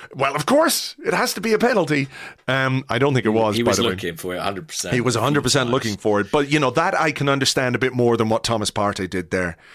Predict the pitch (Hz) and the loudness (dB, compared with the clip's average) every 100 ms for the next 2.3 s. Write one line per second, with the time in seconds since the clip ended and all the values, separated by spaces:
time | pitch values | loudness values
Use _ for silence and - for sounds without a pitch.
0 | - - - - 104 104 110 123 131 151 | -20 -20 -12 -4 -2 -2 -2 -2 0 0
1 | 147 127 110 101 110 131 127 120 - 131 | 0 0 0 -2 2 2 2 0 0 2
2 | 123 120 117 | 4 4 0